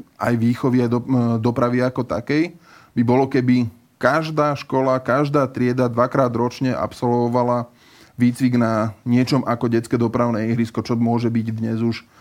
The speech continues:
posunuté do m-, nových technologických možností. Ale aby, e, sa už deti od školského veku zoznamovali s tým, čo je to doprava, ako sa treba v doprave správať,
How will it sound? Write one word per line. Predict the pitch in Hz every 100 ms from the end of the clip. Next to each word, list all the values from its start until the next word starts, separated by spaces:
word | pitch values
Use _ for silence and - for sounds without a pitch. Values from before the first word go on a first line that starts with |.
| - -
posunuté | 123 131 151 131 117
do | 120 117 120
m-, | 120 123 123
nových | 127 127 135 123 -
technologických | 123 147 131 127 120 - 113
možností. | 113 160 170 123 - 87 - - - - -
Ale | - 117 123
aby, | 120 127 127 131
e, | 123 - - _ _ _ _ _ - 135 127 120 113 - - -
sa | - 127
už | 135 117
deti | 117 160 170 156
od | 123 - -
školského | - - 160 - 170 143
veku | - - 220 285 _ _ _ _ _ _
zoznamovali | 120 127 175 180 170 156 143 131
s |
tým, | - 127 110 - _
čo | -
je | 180 196
to | 180
doprava, | 175 170 151 143 -
ako | - 185 -
sa | 175
treba | 156 165 151
v | 139
doprave | 143 139 131 127
správať, | - 120 113 110 101